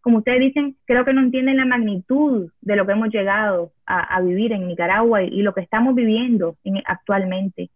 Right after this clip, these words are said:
Yo trato de seguir con mi vida todos los días y sacar a mi hija adelante, pero es muy difícil, pues, y cuando me pongo a hablar de esto, pienso a veces que no es, que no es mi vida,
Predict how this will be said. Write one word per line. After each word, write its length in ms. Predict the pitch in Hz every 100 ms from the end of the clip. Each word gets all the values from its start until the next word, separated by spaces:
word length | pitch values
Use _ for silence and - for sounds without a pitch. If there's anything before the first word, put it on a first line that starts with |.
| _
Yo 220 | 185 220
trato 340 | 220 233 240 233
de 120 | 220
seguir 240 | 214 214
con 160 | 233 220
mi 100 | 208
vida 520 | 208 254 240 233 190 _ -
todos 200 | 214 214
los 160 | 208
días 380 | 190 233 254 226
y 260 | 208 185 175
sacar 220 | - 185 190
a 60 |
mi 160 | 202 202
hija 160 | 208
adelante, 560 | 202 190 208 262 269 277 _ _
pero 200 | 196 208
es 40 |
muy 140 | 247 311
difícil, 560 | 311 311 403 - 180
pues, 220 | - 269 269
y 40 |
cuando 320 | 208 202 185 -
me 100 | 190
pongo 240 | 214 247
a 40 |
hablar 240 | 277 285 269
de 100 | 262
esto, 340 | 262 - 269 -
pienso 300 | 247 247 277
a 40 |
veces 280 | 240 254 277
que 100 | 269
no 140 | 233
es, 200 | 247 254
que 80 | 254
no 100 | 220
es 60 | 247
mi 120 | 269
vida, 360 | 302 453 160